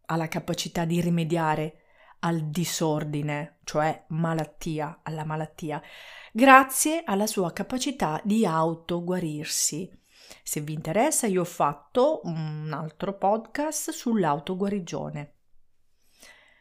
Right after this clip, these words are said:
Quindi questa capacità di autoguarirsi che vuol dire? Che riesce, quindi l'organismo da solo, a eliminare le cause che hanno originato lo squilibrio interno del nostro co-, organismo.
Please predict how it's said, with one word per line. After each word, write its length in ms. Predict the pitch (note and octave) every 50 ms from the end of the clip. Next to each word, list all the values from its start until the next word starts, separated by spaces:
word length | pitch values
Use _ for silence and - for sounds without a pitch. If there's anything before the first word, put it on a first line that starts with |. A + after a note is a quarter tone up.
| _ _ - - _ _ _ _ _
Quindi 300 | - D4+ D4 A3+ E3 E3
questa 320 | - - G3 - - G3
capacità 580 | G3+ G#3+ F#3 - G3+ F#3+ - A3 G3+ - C#4+ C#4+
di 100 | B3 A#3+
autoguarirsi 840 | G#3+ A3 G#3+ G#3+ A3 G#3 G3 G3+ A3+ C#4 D4+ D4+ C#4 - - A3
che 120 | A3 - G#3
vuol 220 | G3 F3+ E3+ D#3+
dire? 460 | D3 C#3+ C#3+ - - - - - _ _ _ _ _ _ _ _ _ _
Che 120 | - F#3+
riesce, 880 | F3 G3+ A#3 B3+ A#3 F#3 E3+ - - - - - - D3 - - - _ _
quindi 300 | - - - F#3+ F3 D#3+
l'organismo 720 | D#3+ D#3+ D#3+ F#3 F#3 G#3 G#3+ A#3+ B3 A3+ F#3 E3 D#3 D#3
da 140 | D#3 D3+ D3
solo, 500 | D3 - - F#3 G3 G#3+ A#3 B3 C4+ C#4+
a 100 | C#4+ C4+
eliminare 640 | G#3 E3 E3 D#3+ E3 E3 F3+ A3 G#3+ F#3 E3 D3+ D3+
le 160 | D#3+ G3 A3
cause 540 | A3 - D#3 C#3 D3 D3 F3 - - F#3 F#3
che 140 | - B3 G#3+
hanno 260 | E3 D#3 D#3+ E3+ F3+
originato 680 | G#3+ B3 B3+ A#3+ G3+ G3 G#3 F#3+ E3 C#3 D3 - E3
lo 100 | E3 F3+
squilibrio 680 | F3+ - - - A#3+ A3 A#3+ B3+ A3 G3+ G3+ G3 G3 -
interno 680 | - C#4 C4+ B3 - - E3 D#3 D#3 - E3 E3+ E3+
del 140 | E3+ F3+ F#3+
nostro 480 | F#3+ D#3+ C#3+ D3 - - - F#3 G3 F#3+
co-, 240 | - F3 - - F#3+
organismo. 920 | E3+ C3+ D#3 E3+ D#3 D3+ D3 C#3+ D#3 - - D3+ D3+ D3+ D3+ - _ _